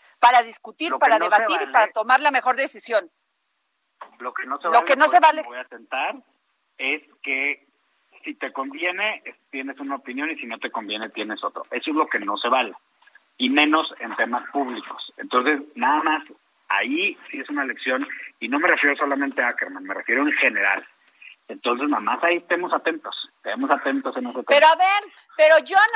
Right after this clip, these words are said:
Speaker 1: ha sido verdaderamente congruente con lo que es, y lo que ha sido, y lo que él expresa como académico y como perso-, ciudadano,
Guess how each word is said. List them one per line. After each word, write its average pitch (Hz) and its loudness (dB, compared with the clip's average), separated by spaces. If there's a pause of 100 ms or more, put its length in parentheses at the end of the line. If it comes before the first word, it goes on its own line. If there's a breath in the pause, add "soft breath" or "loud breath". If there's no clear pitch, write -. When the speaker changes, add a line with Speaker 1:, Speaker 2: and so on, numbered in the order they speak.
Speaker 1:
ha 403 -2
sido 392 2
verdaderamente 359 4
congruente 294 0
con 269 -2
lo 240 -4
que 247 0
es, 330 2
y 262 -12
lo 247 -4
que 254 -2
ha 285 4
sido, 349 -6
y 349 -6
lo 262 -2
que 233 4
él 302 4
expresa 302 4
como 233 -4
académico 247 -6
y 240 -12
como 202 -10
perso-, 208 -6
ciudadano, 226 4